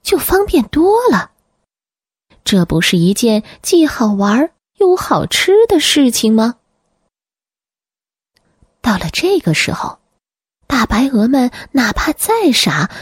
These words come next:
也能猜到将要发生什么了，所以这个阴谋诡计被他们识破了。他们心里想：“啊，狐狸呀，狐狸，你别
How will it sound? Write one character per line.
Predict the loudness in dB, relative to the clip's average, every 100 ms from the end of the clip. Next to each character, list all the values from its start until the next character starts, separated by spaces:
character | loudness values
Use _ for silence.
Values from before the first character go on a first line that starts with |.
| -2
也 | 0
能 | 2 2
猜 | 0 -2 0
到 | 0 -4 -4
将 | -2 0
要 | -2
发 | -2 -2
生 | -2 -2
什 | -2 -2 -4 -6
么 | -2 0
了， | -2 -8 _ _ _ _ _ _ _ _ _ _ _ _
所 | -12 -4 -2 0
以 | 0 -4 -6 _ _ _ _
这 | -2 0
个 | -2
阴 | -2 0
谋 | 0 0
诡 | 0 -2
计 | 0 0 0 -4 -10
被 | -4 -4
他 | -2 -2
们 | -2
识 | 0 0 0
破 | -2 -4 -2 0 0
了。 | -2 -10 _ _ _ _ _ _ _ _ _ _ _ _ -12
他 | -4 -2
们 | -2
心 | -2 0
里 | 0
想 | 0 -4 -6 -10 _ _ _ _ _ _ _ _ _ _ _ _
：“啊， | -2 0 0 -4 -6 -10
狐 | -6 -4 -2 0
狸 | -2 -4
呀， | -8
狐 | -10 -8 -6
狸， | -6 -8 -12 _ _ _
你 | -2 -2
别 | -2 -4